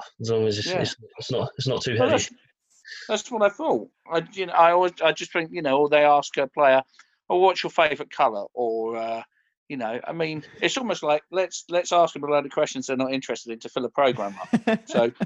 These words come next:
Speaker 2: Dan, are you ta-, Dan, are you taking note of this? Dan, can you hear me, Dan?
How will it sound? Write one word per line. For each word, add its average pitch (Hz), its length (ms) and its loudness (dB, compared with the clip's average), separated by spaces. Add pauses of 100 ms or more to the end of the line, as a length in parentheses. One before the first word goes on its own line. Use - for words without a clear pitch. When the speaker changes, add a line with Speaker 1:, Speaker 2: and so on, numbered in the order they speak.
Speaker 2:
Dan, 143 320 4
are - 20 -2
you 131 140 -6
ta-, 151 180 2 (200)
Dan, 160 200 4
are 151 40 -2
you 143 100 -2
taking 156 320 0
note 117 280 2
of - 80 -12
this? 214 180 -2
Dan, 151 580 0 (120)
can - 560 -8
you 151 60 2
hear 165 140 4
me, 143 100 2
Dan? 117 320 4